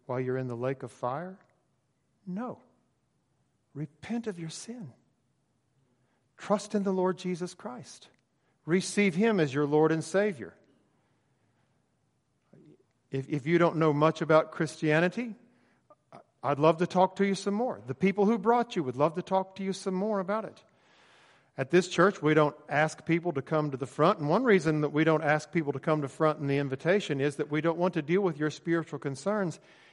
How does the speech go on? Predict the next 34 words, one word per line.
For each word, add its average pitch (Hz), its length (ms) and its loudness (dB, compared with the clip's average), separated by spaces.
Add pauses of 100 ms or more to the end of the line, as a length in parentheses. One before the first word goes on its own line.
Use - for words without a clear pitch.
in 160 180 2
a 151 100 2
hurried 185 500 0
up 180 240 -2
way. 208 300 -2 (1800)
What 127 260 -10
you, 135 180 -6
the 123 120 -14
questions 156 500 -2
that 127 160 -10
you 135 80 -6
have 131 300 0
are 117 80 -6
questions 131 480 -6
that 127 120 -14
need 135 200 -4
to 123 80 -6
be 123 160 -6
answered 131 420 -8
carefully, 123 560 -8
need 143 160 -6
to 180 80 -12
be 180 140 -4
answered 185 320 -6
from 151 180 -10
the 143 80 -8
Scripture. - 560 -12 (720)
And 120 80 -16
so 123 160 -4
we 131 120 0
would 123 120 -2
welcome 135 340 0
the 127 120 -2
opportunity. 120 680 -6